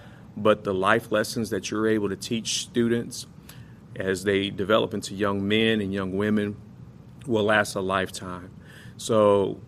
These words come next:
that's the one thing that I would love to share with young coaches, that in essence, they have a platform to, uh, be an advocate and a champion for student athletes. And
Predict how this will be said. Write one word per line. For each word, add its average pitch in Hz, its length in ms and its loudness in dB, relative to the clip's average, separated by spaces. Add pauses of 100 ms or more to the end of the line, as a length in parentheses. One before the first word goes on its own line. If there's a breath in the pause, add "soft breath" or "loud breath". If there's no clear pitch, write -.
(180)
that's 123 260 6
the 127 120 0
one 113 200 2
thing 113 220 0
that 104 100 0
I 101 80 4
would 98 180 0
love 101 200 0
to 98 80 -6
share 104 400 2
with 95 360 -4 (540 loud breath)
young 107 240 2
coaches, 98 460 0
that 95 240 -4 (680)
in 104 100 -4
essence, 113 420 2
they 110 180 2
have 127 160 2
a 117 80 0
platform 101 720 -2 (300)
to, 95 320 -4
uh, 90 100 -6
be 95 180 -4
an 95 100 -4
advocate 110 520 0
and 101 100 -10
a 90 60 -10
champion 110 500 -2
for 101 160 -10
student 107 420 -2
athletes. 110 600 -4 (540 loud breath)
And 95 460 -2